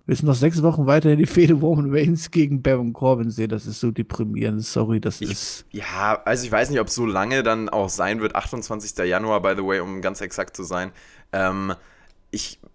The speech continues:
Speaker 2: denke einfach, dass man das jetzt ins neue Jahr auf jeden Fall reinzieht, dass man es vor allem bei Live-Events so machen kann. W W E hat ja auch sicherlich ihre Gründe, das so zu bringen. Und wahrscheinlich funktioniert diese Paarung bei Live-Events. Ich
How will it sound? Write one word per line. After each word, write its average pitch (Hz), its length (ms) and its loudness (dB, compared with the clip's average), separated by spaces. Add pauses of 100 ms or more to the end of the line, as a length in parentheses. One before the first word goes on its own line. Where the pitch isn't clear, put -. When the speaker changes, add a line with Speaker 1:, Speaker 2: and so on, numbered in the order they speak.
(300)
Speaker 2:
denke 131 280 0
einfach, 123 160 0
dass 120 120 -4
man 127 100 -4
das 110 100 -4
jetzt 110 160 -8
ins 104 120 -8
neue 107 200 0
Jahr 98 140 2
auf 135 140 0
jeden 131 140 -4
Fall 127 160 -4
reinzieht, 107 420 -4
dass 110 100 -6
man 110 60 -8
es 101 60 -12
vor - 140 -4
allem 107 120 -2
bei 95 100 2
Live-Events 104 580 0
so 101 100 -8
machen 95 300 -6
kann. 123 180 -4
W 95 80 -8
W 101 100 0
E 95 60 -4
hat 98 140 -4
ja 110 80 0
auch 101 100 -2
sicherlich 101 420 -6
ihre 92 200 -6
Gründe, 104 280 -4
das 101 180 -4
so 92 260 -4 (220)
zu 98 200 -8
bringen. 113 400 -2
Und 101 80 -8
wahrscheinlich 95 340 -4
funktioniert 101 480 -6
diese 127 180 -6
Paarung 117 420 -2
bei 107 80 2
Live-Events. 117 680 -2
Ich - 320 -12